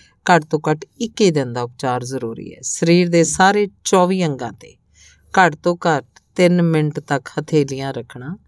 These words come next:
ਹਰ ਅੰਗ 'ਤੇ ਜ਼ਰੂਰੀ ਹੈ। ਇਹ ਜ਼ਰੂਰੀ ਹੈ ਕਿ ਪਹਿਲੇ ਪੂਰਨ ਸਰੀਰ ਉਪਚਾਰ ਕਰਨ ਤੋਂ ਬਾਅਦ ਹੀ ਸਰੀਰ ਦੇ ਜਿਸ ਅੰਗ 'ਤੇ ਤਕਲੀਫ ਹੈ, ਉੱਥੇ ਵੀਹ ਤੋਂ ਤੀਹ ਮਿੰਟ ਤੱਕ ਉਪਚਾਰ ਕੀਤਾ ਜਾਏ। ਪਰ ਅਚਾਨਕ ਕੋਈ ਘਟਨਾ ਜਾਂ ਤਕ-,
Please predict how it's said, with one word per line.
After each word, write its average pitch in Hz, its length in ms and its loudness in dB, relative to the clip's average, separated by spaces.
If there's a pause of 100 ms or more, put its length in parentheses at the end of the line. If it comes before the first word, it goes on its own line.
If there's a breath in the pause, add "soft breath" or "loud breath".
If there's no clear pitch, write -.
(320)
ਹਰ 208 380 4
ਅੰਗ 156 160 0
'ਤੇ 147 220 0
ਜ਼ਰੂਰੀ 147 540 -6
ਹੈ। - 160 -20 (480 soft breath)
ਇਹ 247 180 6
ਜ਼ਰੂਰੀ 170 460 2
ਹੈ 147 100 0
ਕਿ 170 120 -4
ਪਹਿਲੇ 180 360 0
ਪੂਰਨ 170 440 0
ਸਰੀਰ 156 380 0
ਉਪਚਾਰ 151 420 2
ਕਰਨ 143 300 -2
ਤੋਂ 147 100 0
ਬਾਅਦ 147 300 0
ਹੀ 165 80 -2
ਸਰੀਰ 156 360 -2
ਦੇ 147 140 2
ਜਿਸ 170 280 0
ਅੰਗ 147 180 2
'ਤੇ 151 180 0
ਤਕਲੀਫ 180 520 -4
ਹੈ, - 200 -12 (420 soft breath)
ਉੱਥੇ 180 280 2
ਵੀਹ 190 240 0
ਤੋਂ 175 160 -2
ਤੀਹ 196 260 -2
ਮਿੰਟ 156 240 0
ਤੱਕ - 260 -4
ਉਪਚਾਰ 143 400 -2
ਕੀਤਾ 131 360 -12
ਜਾਏ। - 240 -20
ਪਰ - 260 -2 (120)
ਅਚਾਨਕ 214 580 0
ਕੋਈ 190 180 0 (120)
ਘਟਨਾ 147 340 -2
ਜਾਂ 151 180 0
ਤਕ-, - 200 -6